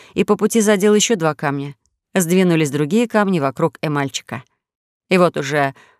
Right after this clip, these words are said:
в грохоте и пыли с холма катится вниз небольшая лавина. На гребне лавины, оседлав большой серый булыжник, несётся катастрофист и мальчик, размахивая тростью.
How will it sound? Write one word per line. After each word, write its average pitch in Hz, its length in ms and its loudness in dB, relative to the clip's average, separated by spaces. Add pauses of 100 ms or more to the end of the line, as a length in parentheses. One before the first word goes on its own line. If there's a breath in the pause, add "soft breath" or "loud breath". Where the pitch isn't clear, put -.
в 143 120 -8
грохоте 170 720 0
и - 20 -4
пыли 175 440 -2
с - 120 -8
холма 143 460 0
катится 180 560 -4
вниз 147 460 -6 (180)
небольшая 143 880 0
лавина. 113 480 -6 (580)
На 190 160 2
гребне 226 380 0
лавины, 240 460 0 (300 loud breath)
оседлав 233 460 2
большой 165 340 -2
серый 143 260 -4
булыжник, 202 640 -4 (340 soft breath)
несётся 349 460 0
катастрофист - 800 -2
и 165 100 0
мальчик, 208 600 -2
размахивая 135 680 -4
тростью. - 480 -8